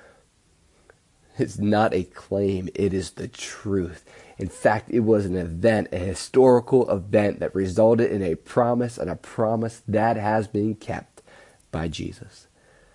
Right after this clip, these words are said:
So, take a step by putting your faith in Jesus. Maybe it's to be saved, it's to trust him, or maybe it's to be baptized, or to volunteer, or to give, or join a group, or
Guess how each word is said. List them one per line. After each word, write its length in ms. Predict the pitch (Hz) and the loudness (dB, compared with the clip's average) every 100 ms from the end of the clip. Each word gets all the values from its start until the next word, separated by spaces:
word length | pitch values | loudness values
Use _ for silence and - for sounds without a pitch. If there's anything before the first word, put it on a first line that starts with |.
| _ _ _ _ _ _ _ _ _ _ _ _ _ _ | _ _ _ _ _ _ _ _ _ _ _ _ _ _
So, 280 | - - 73 _ _ _ _ _ _ - | -8 -8 -10 _ _ _ _ _ _ -6
take 240 | - 202 | -2 0
a 40 | 127 | 0
step 380 | - 120 123 - | -2 -2 -2 -4
by 80 | |
putting 300 | 95 - 110 | -4 0 2
your 100 | 113 | 2
faith 300 | 107 104 104 | 2 0 0
in 100 | 107 | -2
Jesus. 480 | 104 107 85 85 - _ _ _ _ _ _ _ _ _ _ _ - | 0 -2 -4 -14 -20 _ _ _ _ _ _ _ _ _ _ _ -16
Maybe 460 | - 90 107 113 123 | -4 2 4 4 4
it's 340 | 127 - 107 - | 2 -2 -6 -4
to 100 | 104 | 0
be 120 | 123 | 0
saved, 460 | - 143 87 - | 2 0 0 -4
it's 320 | 92 92 98 - | -4 -2 -4 -6
to 140 | 104 | -6
trust 520 | - - 117 131 - | -4 -2 0 0 -4
him, 160 | 85 87 | -8 -6
or 140 | 95 | -4
maybe 300 | 95 98 117 | 0 2 2
it's 100 | 117 | 0
to 80 | - | 0
be 120 | 123 | 0
baptized, 720 | 113 117 120 - 95 90 90 92 | 4 2 2 -4 -4 -6 -8 -8
or 120 | 92 | -6
to 80 | 92 | 0
volunteer, 760 | 107 113 - - 120 117 107 | 4 4 4 0 2 4 4
or 40 | 98 | 2
to 120 | 95 | -4
give, 380 | 87 110 120 104 | 2 4 4 2
or 80 | 90 | -2
join 280 | 98 113 | 0 2
a 60 | 117 | 2
group, 340 | 101 120 120 | 0 0 0
or 200 | 98 82 | -2 -4